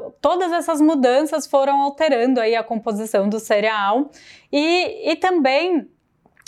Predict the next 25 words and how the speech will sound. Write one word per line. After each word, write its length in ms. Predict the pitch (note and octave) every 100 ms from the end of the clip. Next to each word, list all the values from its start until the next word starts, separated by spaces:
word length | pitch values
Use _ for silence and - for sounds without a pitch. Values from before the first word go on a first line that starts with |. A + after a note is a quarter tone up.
| - -
o 120 | D4
consumo 480 | E4 D#4 - D#4+ D4+
excessivo, 640 | D4+ E4+ E4 E4+ C4+ A#3+
como 220 | B3 A#3+
você 180 | A#3+ A#3+
acabou 320 | A#3+ B3 A#3+
de 80 | A#3+
falar, 420 | - C#4+ A#3+ G#3
isso 220 | G#3 A3
também 340 | G#3 A3 B3 F4
pode 240 | B3+ B3
ser 120 | -
um 100 | A3+
problema, 640 | A3 A3+ G#3 G#3 F3+ E3 E3
né? 320 | F3+ G#3+ A#3 - - -
É, 420 | G#3 G3+ G3+ G3+
da 140 | F#3+ G#3
gente 240 | A#3+ A#3
consumir 720 | C4 B3+ C#4 B3+ C4 C#4+ C4+
todo 320 | C4+ C#4 D4+ D#4
dia, 300 | B3+ D4 C#4+
toda 240 | C#4+ D#4
refeição, 840 | D#4 D4 D4+ D4 - C#4 C#4 C#4
alguma 380 | B3+ A#3 C4 C4
coisa 440 | B3+ B3 A#3 A#3